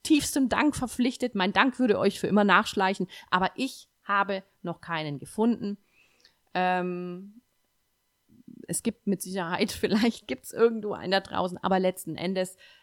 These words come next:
ist es so, ähm, sie, vorher genau zu wissen, was du bekommst, ist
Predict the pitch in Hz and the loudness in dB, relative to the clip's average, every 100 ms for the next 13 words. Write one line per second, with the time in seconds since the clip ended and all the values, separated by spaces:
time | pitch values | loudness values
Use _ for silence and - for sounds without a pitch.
0 | _ - 190 185 - 180 175 - _ _ | _ -10 -6 -6 -4 -4 -4 -8 _ _
1 | 170 165 170 165 170 277 - _ _ _ | 2 4 4 2 -2 -10 -18 _ _ _
2 | _ - _ - 214 - - 247 311 254 | _ -20 _ -2 -2 -2 8 10 10 6
3 | 233 226 233 _ _ _ _ _ 196 170 | 6 4 2 _ _ _ _ _ -2 0
4 | 170 220 254 254 202 175 202 226 196 180 | 4 6 6 2 -6 0 2 2 -4 -6
5 | 185 - 165 202 - - 185 175 - 180 | -8 -4 0 0 -2 -6 -6 -6 0 2
6 | 185 175 - - - _ _ _ _ _ | 4 0 -6 -12 -18 _ _ _ _ _
7 | _ _ _ _ - 220 226 - - | _ _ _ _ 0 0 0 -10 -14